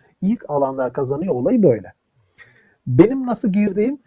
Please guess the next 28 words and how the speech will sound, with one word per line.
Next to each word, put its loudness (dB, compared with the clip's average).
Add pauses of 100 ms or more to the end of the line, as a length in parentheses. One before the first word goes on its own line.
(340)
benim, 4
e, 0
sektöre 2
girişim 0
çok -4
enteresan -2
bir 4
hikayedir. -2 (420)
E, -8 (360)
be-, -2
benim 0
asıl -4
mesleğim 0
radyo, 4
televizyon, -2
sinema. -4 (540)
E, 0
bir 6
reklam 6
ajansım 0
vardı. -4 (180)
E, -12 (680)
reklam -4
filmleri -4
çektiğim -6
bir -8
ajansım -8
vardı. -14